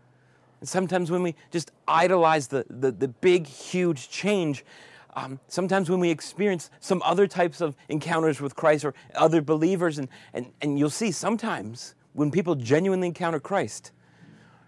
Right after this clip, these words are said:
not only are they not changed, sometimes they walk away sad. And so you already heard the passage read to you.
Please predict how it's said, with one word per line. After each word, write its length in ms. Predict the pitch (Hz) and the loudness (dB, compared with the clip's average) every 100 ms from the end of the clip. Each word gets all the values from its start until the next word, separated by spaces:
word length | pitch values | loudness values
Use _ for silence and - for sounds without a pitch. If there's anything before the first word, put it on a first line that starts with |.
| _ _ - | _ _ -6
not 180 | 151 190 | 0 4
only 320 | 185 190 170 | 4 2 2
are 60 | 135 | 2
they 120 | 127 | 0
not 300 | 120 190 226 | 0 0 -2
changed, 640 | - 143 87 85 - - - _ - - _ _ _ _ _ _ _ _ _ | -6 -12 -10 -12 -16 -20 -20 _ -20 -20 _ _ _ _ _ _ _ _ _
sometimes 340 | - 127 175 | -16 -6 -4
they 140 | 160 165 | -2 2
walk 260 | 143 143 | 2 2
away 500 | 170 127 131 92 101 - _ _ _ _ _ _ | 2 2 2 0 -2 -10 _ _ _ _ _ _
sad. 540 | - - 135 147 87 - _ _ _ _ _ _ _ - - | -14 -2 0 0 -4 -12 _ _ _ _ _ _ _ -20 -10
And 80 | - | -4
so 120 | 143 | 2
you 260 | 160 156 226 | 4 6 6
already 300 | - 185 190 | 8 6 6
heard 260 | 151 190 175 | 4 2 0
the 80 | |
passage 560 | 143 - 170 175 180 139 | -2 -2 -2 2 0 0
read 320 | 127 147 190 | 4 6 6
to 120 | - 165 | 4 2
you. 240 | 120 135 | 4 2